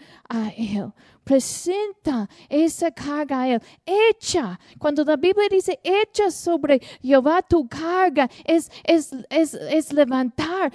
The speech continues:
es, es, eh, es, es que nosotros lo mandamos, lo enviamos a Él. Y todas esas dudas podemos correr a Él. Es Él que nos sostiene.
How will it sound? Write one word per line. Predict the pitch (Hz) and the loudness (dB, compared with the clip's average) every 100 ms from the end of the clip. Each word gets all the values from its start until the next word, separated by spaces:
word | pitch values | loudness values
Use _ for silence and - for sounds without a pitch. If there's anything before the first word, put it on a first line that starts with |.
| - | -6
es, | - 311 - - | 0 0 -2 -14
es, | - 311 - - _ _ - | 0 0 0 -12 _ _ -10
eh, | 262 | -10
es, | - 262 294 - | -6 -2 -2 0
es | 285 277 269 | -2 -2 -2
que | 294 | 0
nosotros | 269 269 311 302 | 0 -2 -2 4
lo | 269 | 4
mandamos, | 262 262 240 330 381 381 269 | 4 0 0 2 2 2 2
lo | 262 | 2
enviamos | 262 247 262 339 381 415 359 - | 2 2 0 0 0 0 0 0
a | 233 | 0
Él. | 226 214 180 165 - _ _ _ _ _ _ _ _ _ _ _ _ _ _ _ _ | 2 0 -2 -8 -16 _ _ _ _ _ _ _ _ _ _ _ _ _ _ _ _
Y | 240 | -8
todas | 254 302 320 | -6 -4 -4
esas | 311 294 302 269 220 | -4 -4 -6 -6 0
dudas | 240 233 190 190 - - _ _ _ _ _ _ | 0 0 -2 -10 -16 -18 _ _ _ _ _ _
podemos | - 240 254 254 - | -10 -4 -2 -2 -4
correr | - 226 233 233 | -4 0 0 0
a | 220 220 | -4 -2
Él. | 226 202 - | -2 -4 -6
Es | 247 240 - - | -6 -6 -8 -6
Él | 277 294 269 | -2 -2 -2
que | 240 | -4
nos | 208 196 | -4 -6
sostiene. | - 196 - - 233 233 220 190 - | -8 -10 -12 -8 -2 0 -2 -6 -12